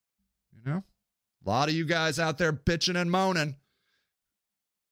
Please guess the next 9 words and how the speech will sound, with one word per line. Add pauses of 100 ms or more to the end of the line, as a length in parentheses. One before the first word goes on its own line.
(220)
Not
only
do
you
not (1500)
run, (1400)
you
skip
votes.